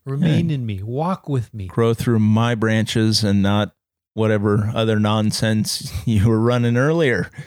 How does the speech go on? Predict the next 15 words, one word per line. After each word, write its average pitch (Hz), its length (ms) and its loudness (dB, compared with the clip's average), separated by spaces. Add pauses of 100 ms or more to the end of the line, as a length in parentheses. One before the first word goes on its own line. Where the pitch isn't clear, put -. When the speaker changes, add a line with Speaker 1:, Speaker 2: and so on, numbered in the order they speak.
(460)
Speaker 1:
Apart 139 360 -2
from 175 180 -4
me, 175 60 0
you 160 200 -2
can 180 160 -4
do 131 120 -4
nothing. 107 440 -8 (140)
Yeah, 110 400 -10
wild, 120 600 -8
wild 123 300 -2
grape 135 260 -2
on 147 160 -2
its 135 140 -8
own 147 240 -2
is 110 200 -6